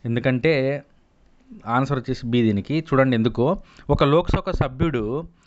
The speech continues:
సభ్యునిగా కొనసాగటానికి అనర్హత నిర్ణయింపబడే విషయంలో. ఎందుకంటే దీనికి సంబంధించి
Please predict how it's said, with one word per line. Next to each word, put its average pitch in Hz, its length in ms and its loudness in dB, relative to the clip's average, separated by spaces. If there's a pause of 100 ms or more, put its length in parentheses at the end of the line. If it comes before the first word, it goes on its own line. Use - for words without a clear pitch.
(120)
సభ్యునిగా 170 500 -2
కొనసాగటానికి 143 800 -2
అనర్హత 165 460 2
నిర్ణయింపబడే 151 800 0
విషయంలో. 127 480 0 (1600)
ఎందుకంటే 165 440 2
దీనికి 151 320 -2
సంబంధించి 170 640 -2